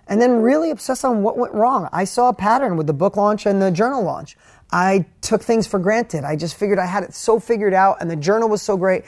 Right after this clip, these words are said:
and the book was so great, they were gonna sell themselves. Doesn't happen. Bullshit. If you have a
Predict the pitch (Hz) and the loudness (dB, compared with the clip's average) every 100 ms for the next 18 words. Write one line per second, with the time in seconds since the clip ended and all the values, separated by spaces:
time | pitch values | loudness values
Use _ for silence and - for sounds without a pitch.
0 | - - 170 147 220 214 - 208 190 196 | -12 -8 -6 -2 -4 -4 -4 -2 -2 -2
1 | 190 185 185 - 175 185 - 247 156 - | -2 -4 -6 -6 -6 -4 -2 0 -2 -8
2 | - _ 233 220 233 240 - - - 165 | -20 _ -4 -4 -4 -6 -10 -12 -16 -6
3 | 160 269 - 151 - - 175 247 | 0 0 -2 -12 -12 -14 -4 0